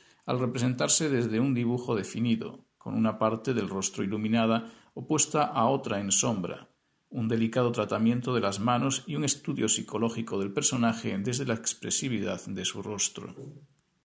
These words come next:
Por otro lado, Juan Nepomuceno Jaspe Montoto se representa contra un balcón con cortinaje, apoyado sobre una pequeña mesa en la que reposa su sombrero,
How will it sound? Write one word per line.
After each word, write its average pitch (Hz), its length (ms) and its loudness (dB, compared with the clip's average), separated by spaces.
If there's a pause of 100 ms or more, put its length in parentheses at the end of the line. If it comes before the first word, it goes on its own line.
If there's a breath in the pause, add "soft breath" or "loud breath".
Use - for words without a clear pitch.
(680)
Por 127 140 2
otro 123 220 2
lado, 127 300 4
Juan 110 280 -2
Nepomuceno 104 720 -4
Jaspe 113 420 -4
Montoto 101 720 -2 (220 loud breath)
se - 160 -4
representa 170 520 2
contra 143 300 2
un 151 100 0
balcón 135 420 2
con 120 180 0
cortinaje, 120 760 -2 (160)
apoyado 117 480 -2
sobre 117 240 -2
una 107 180 0
pequeña 113 360 2
mesa 127 300 2
en 131 80 0
la 101 140 0
que 104 140 -4
reposa 104 420 -4
su - 120 0
sombrero, 110 580 0